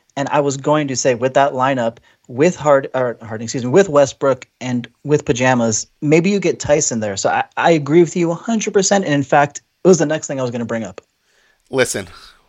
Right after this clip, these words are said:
Speaker 2: we're on the same page. I love that. And also, you mentioned Plumlee, dude. He couldn't box out. He was giving up offensive rebound after offensive rebound. He was not getting rebounds. It was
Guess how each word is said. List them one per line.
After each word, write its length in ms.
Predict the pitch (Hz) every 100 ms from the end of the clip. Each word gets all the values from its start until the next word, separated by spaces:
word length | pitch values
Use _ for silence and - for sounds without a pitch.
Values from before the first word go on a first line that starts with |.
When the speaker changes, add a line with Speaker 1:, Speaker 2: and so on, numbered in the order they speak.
| _
Speaker 2:
we're 160 | 107 104
on 80 |
the 40 | 101
same 280 | - 95 90
page. 420 | 107 92 - -
I 80 | 95
love 480 | 95 - 101 98 95
that. 220 | 98 95
And 60 | 123
also, 380 | 208 - 127 113 _
you 140 | 123 123
mentioned 340 | 160 - 101
Plumlee, 380 | - 123 95 92
dude. 240 | 98 95 - _ _ -
He 140 | 190
couldn't 320 | - 359 220
box 340 | 127 123 - 170
out. 400 | 208 180 - _ _ _ _
He 140 | 185
was 120 | 240
giving 220 | - 143 120
up 100 | -
offensive 520 | 123 143 139 139 107
rebound 360 | 131 135 123
after 220 | 110 - 107
offensive 460 | 113 147 120 101
rebound. 340 | 101 135 110 98
He 80 |
was 140 | 123 101
not 260 | 110 175
getting 220 | 143 104 95
rebounds. 520 | 131 131 92 92 -
It 100 | 117
was 180 | 107